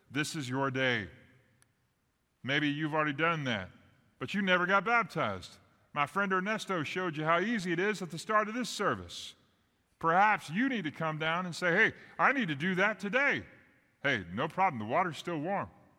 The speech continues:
We can get you done today. But maybe we want to do it another day, but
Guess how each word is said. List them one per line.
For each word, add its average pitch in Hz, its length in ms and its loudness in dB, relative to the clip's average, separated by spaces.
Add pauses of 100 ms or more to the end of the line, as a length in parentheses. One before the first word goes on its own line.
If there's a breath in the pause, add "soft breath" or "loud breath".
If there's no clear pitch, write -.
(1000)
We 143 120 -6
can 151 100 -10
get 143 220 -6
you 185 80 -6
done 151 220 -4
today. 139 340 -6 (880)
But 117 80 -8
maybe 147 260 2
we 139 100 2
want 131 200 0
to 113 60 -2
do 113 160 -2
it 104 60 -2
another 107 300 -2
day, 95 320 -6
but 170 200 -8